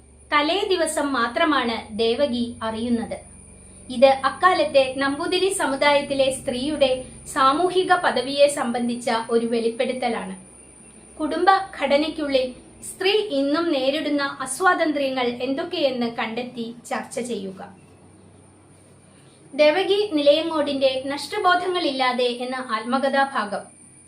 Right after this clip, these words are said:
അതിലെ കുറച്ചു ഭാഗമാണ് നമുക്ക് പഠിക്കാനുള്ള ദേവകിയുടെ മനേരിച്ചിൽ എന്ന പാഠഭാഗം.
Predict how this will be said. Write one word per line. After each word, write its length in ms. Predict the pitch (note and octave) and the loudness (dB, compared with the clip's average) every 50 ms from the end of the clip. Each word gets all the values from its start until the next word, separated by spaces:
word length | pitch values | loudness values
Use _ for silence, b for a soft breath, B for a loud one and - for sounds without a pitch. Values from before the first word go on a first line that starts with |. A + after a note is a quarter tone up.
| - - _ - | -20 -20 _ -10
അതിലെ 360 | A#3+ A3+ C4 C4 C4+ C#4 C4+ B B B B B _ D4 | -10 -6 0 2 2 2 2 B B B B B _ 2
കുറച്ചു 300 | C#4+ D4 D4 D4+ - G4 | 2 2 2 2 -2 -2
ഭാഗമാണ് 760 | G4+ - C4+ C4 C4 D4 D4 C#4 C4 B3 A#3 A3+ A3+ - - | -2 0 0 0 0 0 0 0 0 0 -2 -4 -6 -6 -8
നമുക്ക് 220 | B3+ B3+ B3+ B3+ D#4 | -8 -8 -6 -6 -6
പഠിക്കാനുള്ള 840 | D4 D4 C4 A3 A#3 - C#4 B3+ A#3+ A#3+ A#3 A3+ A3+ G#3+ A3+ - - - _ _ _ _ _ A3+ | -4 -2 -2 -2 -2 0 0 0 2 0 0 -2 -2 -4 -6 -8 -14 -20 _ _ _ _ _ -4
ദേവകിയുടെ 580 | A3+ B3 B3 B3+ D4+ C4+ D4 D4 C#4 A#3+ B3+ | -2 0 0 0 -2 -2 -4 -2 -2 -2 -2
മനേരിച്ചിൽ 720 | B3 A#3+ G#3+ G#3 A3+ A#3 A#3 C4 A#3+ - C#4+ C4+ C4 C4 B3+ | -2 -2 -4 -2 -2 -2 -2 -2 -6 -8 -8 -8 -8 -8 -10
എന്ന 300 | A#3 A3 G#3+ G#3 G#3 G#3+ - | -10 -10 -8 -8 -8 -8 -6
പാഠഭാഗം. 520 | A#3 G#3 G3+ G3 F#3 - G3+ F#3+ F#3 F#3+ | -6 -4 -4 -4 -6 -6 -6 -6 -6 -8